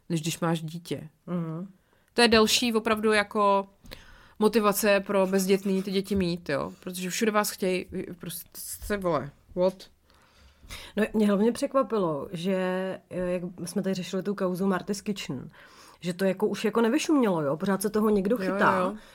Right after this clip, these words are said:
Speaker 2: Taky myslím, že na Vinohradský partě jsem přesně viděla nějaký příspěvek, jak to tam někdo prejzuje. Ale kdykoliv to znova vytáhne, tak oni absolutně jako nepochopili ten point, jo? Že
Speaker 1: Ne.
Speaker 2: tam pořád se ohání tím, jako že, ale tak snad je to každýho věc, jaký si udělá podnik.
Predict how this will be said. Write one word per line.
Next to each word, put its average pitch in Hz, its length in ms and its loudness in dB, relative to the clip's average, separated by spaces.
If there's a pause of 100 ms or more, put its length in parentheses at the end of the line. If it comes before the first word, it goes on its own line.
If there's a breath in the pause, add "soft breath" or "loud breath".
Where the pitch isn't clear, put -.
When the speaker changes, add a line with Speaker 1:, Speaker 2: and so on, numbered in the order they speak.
(120 loud breath)
Speaker 2:
Taky 208 200 0
myslím, 214 240 0
že 202 140 2
na 208 80 2
Vinohradský 196 520 0
partě 190 300 -4
jsem 190 140 -2
přesně 190 300 -6
viděla 185 260 -2
nějaký 185 160 -2
příspěvek, 185 680 -6
jak 190 120 -4
to 185 100 -8
tam 196 160 0
někdo 180 220 2
prejzuje. 226 560 4 (720 loud breath)
Ale 214 140 6
kdykoliv 226 380 8
to 277 100 4
znova 254 200 8
vytáhne, 202 520 6
tak 185 140 0
oni 202 120 4
absolutně 208 360 2
jako 233 140 6
nepochopili 220 600 4
ten 233 180 4
point, 285 320 4
jo? 151 200 2
Že 175 80 2
Speaker 1:
Ne. 175 60 4
Speaker 2:
tam 202 160 4
pořád 202 320 2
se - 80 2
ohání 208 440 4
tím, 202 220 2
jako 196 200 2
že, 196 140 2
ale 190 160 0
tak 202 160 -4
snad 202 200 -2
je 190 60 -2
to 196 120 0
každýho 185 420 2
věc, 269 220 6
jaký 254 200 2
si - 140 -8
udělá 208 320 4
podnik. 175 440 -4